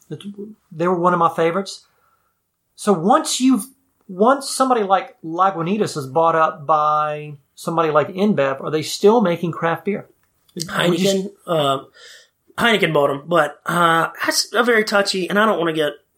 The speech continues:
Speaker 2: grilled by people, but, um, 'cause, like, I know people that, like, I know one of the guys that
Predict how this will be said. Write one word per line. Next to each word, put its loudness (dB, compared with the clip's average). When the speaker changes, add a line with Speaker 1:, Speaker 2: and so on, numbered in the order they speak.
Speaker 2:
grilled 2
by 4
people, -6
but, -2
um, 0
'cause, 0
like, 0
I 4
know 2
people -10
that, -8
like, -2
I 0
know 0
one -4
of -6
the -2
guys 2
that -10